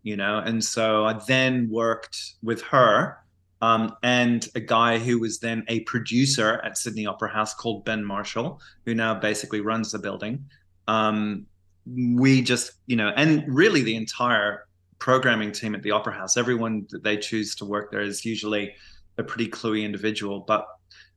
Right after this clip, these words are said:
I don't even know who came up with, with the name Graphic. It wasn't me, you know? But, um, but the idea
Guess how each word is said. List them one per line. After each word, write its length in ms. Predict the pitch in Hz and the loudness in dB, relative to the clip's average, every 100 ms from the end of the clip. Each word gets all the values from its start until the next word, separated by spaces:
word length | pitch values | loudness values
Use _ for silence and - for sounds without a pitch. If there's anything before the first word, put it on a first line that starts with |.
| - | 2
I 100 | 151 | 4
don't 120 | 175 | 4
even 160 | 151 135 | 4 6
know 140 | 135 | 6
who 100 | 127 | 4
came 300 | 120 120 113 | 0 -4 -4
up 100 | 113 | -4
with, 200 | 110 101 - | -6 -10 -8
with 160 | 113 107 | -6 -4
the 60 | |
name 260 | 110 107 104 | -2 -2 -2
Graphic. 480 | 101 101 113 98 - | 0 0 -2 -6 -14
It 100 | 101 | -6
wasn't 380 | 107 110 104 - | -2 -2 -4 -6
me, 400 | 104 90 - _ _ _ - | -4 -4 -8 _ _ _ -10
you 140 | 107 | -6
know? 260 | 98 104 104 - - - - _ - - | -4 -6 -10 -20 -20 -20 -20 _ -20 0
But, 160 | 123 117 | 2 4
um, 360 | 110 107 98 - | 2 0 -2 2
but 140 | 151 | 4
the 100 | 151 | 6
idea 720 | 143 139 135 135 135 131 127 | 6 4 2 4 6 6 4